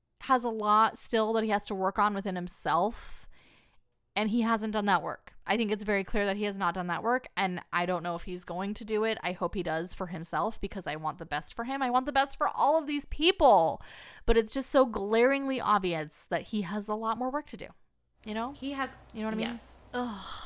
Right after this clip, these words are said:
Speaker 2: Uh, clearly.
Speaker 1: But all that being said, I do feel, yeah, hundred percent clear. I just, ugh. But all that being said, I do have to say this one other thing, and then we can finally get to the end of this. I do not agree at all with the amount of hate that he's getting. Like,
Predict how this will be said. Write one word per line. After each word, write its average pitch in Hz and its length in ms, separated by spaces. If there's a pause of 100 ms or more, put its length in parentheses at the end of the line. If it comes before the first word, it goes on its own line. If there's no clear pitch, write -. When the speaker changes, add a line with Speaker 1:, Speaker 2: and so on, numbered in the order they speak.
(180)
Speaker 2:
Uh, - 100
clearly. 330 460
Speaker 1:
But 277 160
all 294 180
that 480 180
being 392 180
said, 269 220
I 240 120
do 269 200
feel, 277 260 (200)
yeah, 208 320
hundred 226 360
percent 170 280 (140)
clear. - 260
I 202 140
just, 202 280 (240)
ugh. 294 340 (540)
But 247 120
all 240 120
that 349 140
being 349 200
said, 269 200
I 240 120
do 247 180
have 254 140
to 254 80
say 240 140
this 220 200
one 220 160
other 208 240
thing, 202 180
and 190 100
then 185 100
we 180 80
can 185 200
finally 185 280
get 190 140
to - 60
the 170 100
end 175 120
of 190 80
this. 208 320 (600)
I 254 600 (300)
do 277 240
not 214 220
agree 165 500 (280)
at 214 220
all 170 320
with 190 140
the 190 120
amount 165 280
of 160 60
hate 196 200
that 170 100
he's 170 220
getting. - 400
Like, 196 240